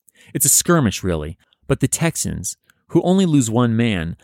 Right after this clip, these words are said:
effectively use their Kentucky long rifles to inflict far heavier losses on the musket-bearing Mexican forces.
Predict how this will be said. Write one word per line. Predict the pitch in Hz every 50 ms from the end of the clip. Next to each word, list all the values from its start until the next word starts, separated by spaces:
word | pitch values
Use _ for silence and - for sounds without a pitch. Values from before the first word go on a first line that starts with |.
| _ _ -
effectively | - - - 202 190 - - 185 165 143 147 147
use | 131 123 151 156 123 95
their | 107 104
Kentucky | - - 113 104 - - - 131 - - 110
long | 98 95 92 95 92 87
rifles | 85 92 104 110 - - 92 -
to | - - 110
inflict | 98 - - - 113 - -
far | - - - - - 160 139 147 143 131 107
heavier | 98 107 120 117 110 98 87 90
losses | 85 92 95 98 98 98 - - - -
on | - 110 101
the | 95
musket-bearing | 90 92 98 98 - - - - 95 - - 110 - 104 90 85 82 82 82 82 90
Mexican | 95 90 - - - - - 78
forces. | - - - 95 90 82 - - - - - - -